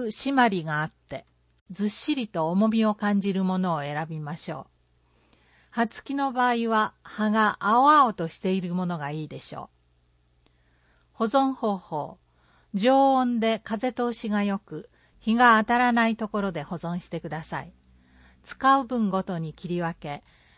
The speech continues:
ラップに包み、冷凍すると二ヶ月程度保存できます。水分が多く、香りが強い新玉ねぎは、すぐに風味が落ちてしまうので、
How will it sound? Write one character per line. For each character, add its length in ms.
ラ 180
ッ 120
プ 140
に 180
包 340
み、 240
冷 200
凍 200
す 180
る 120
と 160
二 160
ヶ 140
月 320
程 180
度 160
保 160
存 260
で 140
き 120
ま 140
す。 200
水 280
分 220
が 240
多 100
く、 340
香 260
り 120
が 180
強 400
い 180
新 300
玉 280
ね 160
ぎ 100
は、 220
す 240
ぐ 120
に 220
風 240
味 140
が 160
落 180
ち 40
て 120
し 140
ま 200
う 40
の 160
で、 180